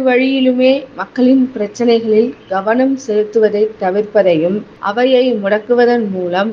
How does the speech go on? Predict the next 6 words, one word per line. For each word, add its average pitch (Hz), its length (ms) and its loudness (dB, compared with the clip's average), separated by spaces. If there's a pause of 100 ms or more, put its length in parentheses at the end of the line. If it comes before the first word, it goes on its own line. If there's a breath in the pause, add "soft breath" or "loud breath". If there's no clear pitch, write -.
(100)
தங்கள் 254 480 0 (140)
அல்லது 214 440 0
சில 220 340 2 (100)
தனியார் 247 520 0 (200)
முதலாளிகளின் 240 840 0
நலனுக்காக 190 800 0